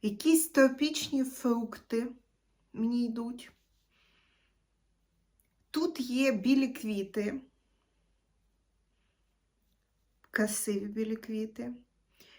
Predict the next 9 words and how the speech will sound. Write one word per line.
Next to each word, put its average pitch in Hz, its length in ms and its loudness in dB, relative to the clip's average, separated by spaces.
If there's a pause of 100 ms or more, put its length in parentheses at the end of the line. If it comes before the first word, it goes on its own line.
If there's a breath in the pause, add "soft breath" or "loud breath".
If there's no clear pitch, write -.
(140 soft breath)
І 240 100 -2
тут 392 300 2
є 285 160 6
якась 269 380 0
тягучість 240 920 -2
або 240 300 2
персика, 277 880 2
або 240 300 2
сливи. 240 760 -2